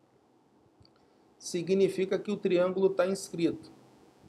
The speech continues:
Então, tá aqui o desenho. O desenho seria mais ou menos isso daqui, ó.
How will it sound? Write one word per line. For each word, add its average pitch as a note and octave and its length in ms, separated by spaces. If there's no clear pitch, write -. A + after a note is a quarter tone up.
Então, E3 360
tá F#3 140
aqui F#3 240
o F3+ 60
desenho. E3 460
O - 20
desenho C#3+ 380
seria E3+ 280
mais F3+ 220
ou F3+ 60
menos F3 260
isso - 140
daqui, - 360
ó. - 200